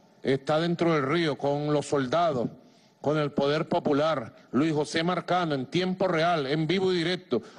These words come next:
Ahí está Luis José Marcano. Fíjense ustedes, en el río Neverí, rescatando a nuestro pueblo. Así somos los bolivarianos, los chavistas, los revolucionarios. Siempre estamos con la gente. Nunca abandonamos al pueblo.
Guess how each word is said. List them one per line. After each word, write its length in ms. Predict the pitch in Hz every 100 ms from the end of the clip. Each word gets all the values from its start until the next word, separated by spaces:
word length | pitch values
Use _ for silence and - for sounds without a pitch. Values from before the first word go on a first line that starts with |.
| -
Ahí 240 | 165 196
está 260 | 196 - 208
Luis 160 | 208
José 240 | 185 180 190
Marcano. 500 | 185 185 175 139 - - - _
Fíjense 400 | 170 196 202 175
ustedes, 360 | 180 202 175 160
en 80 |
el 140 | 160 160
río 240 | 175 202
Neverí, 420 | 196 180 175 180 - - - _ _ _ _
rescatando 800 | 143 185 180 190 180 196 214 214
a 20 |
nuestro 260 | 208 196 185
pueblo. 400 | 151 196 156 120 - - - _ _
Así 460 | 160 180 165 - 214
somos 420 | - 240 202 160
los 220 | 143 196
bolivarianos, 720 | 185 196 185 185 202 214 185 175
los 100 | 202
chavistas, 540 | 202 202 220 214 196
los 100 | 196
revolucionarios. 720 | 190 196 175 185 202 214 175 - -
Siempre 480 | - 220 240 214 214
estamos 380 | - 233 220
con 160 | 214 208
la 80 | 175
gente. 400 | 214 180 151 120 - - _ _ -
Nunca 560 | 185 262 269 226 220
abandonamos 720 | 220 208 196 196 208 254 233
al 100 | 214
pueblo. 400 | 156 220 190 160